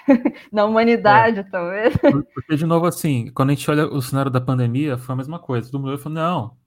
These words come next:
Speaker 2: a gente tá preparado, vai dar, vai... a gente tem aqui, ó, é, o Brasil tem o sus, os Estados Unidos têm recurso, não sei quem, não sei o que lá do país tal, vão, vão ajudar quando precisar." E no final,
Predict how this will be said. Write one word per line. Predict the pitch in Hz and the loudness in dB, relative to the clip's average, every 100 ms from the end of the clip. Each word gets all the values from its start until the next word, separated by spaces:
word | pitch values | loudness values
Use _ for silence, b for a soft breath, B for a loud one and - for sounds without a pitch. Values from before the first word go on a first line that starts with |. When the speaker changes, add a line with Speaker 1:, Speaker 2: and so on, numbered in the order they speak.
| - | -14
Speaker 2:
a | 113 | -8
gente | 120 139 | -6 -6
tá | - | -6
preparado, | - 202 202 208 131 147 110 104 | -6 -4 0 2 2 0 -2 -8
vai | 113 | -6
dar, | 123 127 127 | -6 -6 -8
vai... | 117 127 131 | -6 -4 -2
a | |
gente | 123 131 - | -4 -6 -8
tem | 131 | -10
aqui, | 127 165 | -8 -4
ó, | 147 104 - b b b b b | -4 -6 -10 b b b b b
é, | 120 117 113 110 104 104 _ _ _ | -8 -6 -4 -6 -8 -12 _ _ _
o | 139 135 | -8 -6
Brasil | 127 135 165 | 0 0 0
tem | 185 | -2
o | 151 | -4
sus, | - 135 165 147 120 | -4 -2 0 0 -2
os | 117 | -6
Estados | 120 139 139 | -4 -2 0
Unidos | 127 151 | -2 -4
têm | - 151 | -4 -6
recurso, | 127 - 123 160 135 123 - | -8 -8 -6 -4 -4 -8 -14
não | 110 | -14
sei | 120 127 | -10 -10
quem, | 127 | -8
não | 147 | -10
sei | - | -10
o | |
que | 131 | -8
lá | 131 | -6
do | 131 | -6
país | 131 139 127 | -6 -6 -8
tal, | - 127 151 156 139 | -4 -2 -2 -2 -2
vão, | 143 | -2
vão | 131 147 | -2 -4
ajudar | 160 120 120 139 | -4 0 0 0
quando | 131 | -6
precisar." | 127 123 127 117 117 | -10 -12 -10 -8 -8
E | 120 | -8
no | 147 | -14
final, | - 165 131 151 | -14 -10 -10 -10